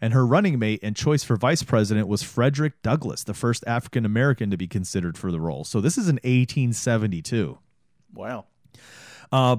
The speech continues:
Speaker 1: while they were making history as being the first to run, uh, they didn't re-, receive many votes. Uh,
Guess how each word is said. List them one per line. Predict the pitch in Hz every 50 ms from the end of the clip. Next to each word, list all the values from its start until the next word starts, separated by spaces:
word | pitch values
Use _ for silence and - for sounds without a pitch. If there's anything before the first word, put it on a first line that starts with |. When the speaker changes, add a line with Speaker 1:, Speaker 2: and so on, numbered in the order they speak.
| 104 - -
Speaker 1:
while | 165 127 143 156 170 165 151
they | 165 170
were | 170 170 165
making | 160 165 156 - 160 143
history | 117 151 156 - - - 147 139
as | 131 123 107
being | 131 131 135 135 120
the | 113
first | - - 131 123 117 - -
to | - 120 101
run, | 90 87 113 143 147 113 98 113 113 - - - - - - -
uh, | 101 98 92
they | 117 123
didn't | 139 151 147 131
re-, | 127 135 147 -
receive | 123 117 - - 139 131 117 107
many | 120 117 117 113
votes. | 98 92 107 110 98 - - - - - - - _ _ _ _ _
Uh, | - 101 92 87 85